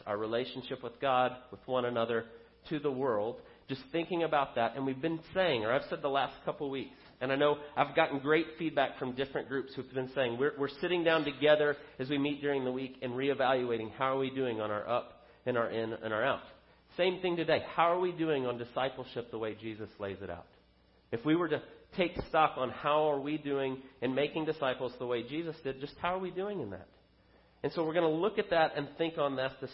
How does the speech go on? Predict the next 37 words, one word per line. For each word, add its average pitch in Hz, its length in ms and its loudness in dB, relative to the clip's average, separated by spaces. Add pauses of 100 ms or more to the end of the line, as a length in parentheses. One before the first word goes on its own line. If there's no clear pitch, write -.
morning. 123 300 0 (140)
So 113 60 -4 (140)
two 233 180 -2
things 185 260 4
before 151 280 -4
we 151 120 -2
jump 143 280 0
into 131 180 -2
these 117 200 -8 (140)
three 131 260 -6
different 117 380 -6 (140)
snapshots 110 600 -4 (460)
that 127 120 2
I 120 40 4
wanna 131 220 4
make 135 220 2 (140)
sure 135 160 0
that 117 180 -4
we're, 113 180 0 (280)
we're 139 120 2
resting 156 680 4
in 139 300 2 (220)
as 143 120 0
we 143 120 0
begin 123 360 0
in 113 120 0
this. 87 200 -6 (640)
First 185 300 4
and 180 140 -2
foremost 143 420 2
is 120 80 -12
what 131 100 -2
we 123 80 -4
talked 123 280 -4
about 113 220 -2
last 107 300 0
week. 104 140 -8